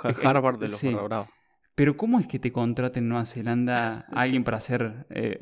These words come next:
Speaker 2: eh, re-, barra brava fan? ¿Cómo es esa historia? Porque no la entiendo.
Speaker 1: Bueno, estaba ahí, eh, navegando por Facebook, por Facebook y veo en un grupo que alguien postea, "Che, no, necesitamos gente que venga a alentar al equipo". Él, él lo que puso es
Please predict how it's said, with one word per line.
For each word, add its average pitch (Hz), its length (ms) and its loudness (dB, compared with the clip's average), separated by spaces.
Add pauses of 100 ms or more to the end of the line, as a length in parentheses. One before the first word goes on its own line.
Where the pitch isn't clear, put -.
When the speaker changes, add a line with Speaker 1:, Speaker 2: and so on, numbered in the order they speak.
Speaker 2:
eh, - 720 -6
re-, 123 140 2
barra 117 280 4
brava 127 320 8
fan? 104 320 0
¿Cómo 135 240 0
es 120 60 0
esa 113 100 -8
historia? 110 420 0
Porque 120 220 -2
no 147 100 6
la 180 100 10
entiendo. 143 440 4 (160)
Speaker 1:
Bueno, 269 380 2
estaba 311 400 2
ahí, 202 200 2
eh, 147 380 2
navegando 135 580 -2
por 139 200 -4
Facebook, 170 460 -2 (100)
por 131 140 -6
Facebook 151 420 2
y 147 100 -4
veo 170 140 2
en 214 80 0
un 180 80 -4
grupo 190 400 0
que 143 160 -4
alguien 156 240 0
postea, 131 680 2 (680)
"Che, 202 240 2
no, 196 180 2
necesitamos 156 640 2
gente 170 420 0
que 117 580 0
venga 151 200 2
a - 20 2
alentar 127 240 2
al 139 100 4
equipo". 143 680 2
Él, 127 300 -2
él 147 180 8
lo 156 80 8
que 135 80 0
puso 143 380 4
es 143 240 -2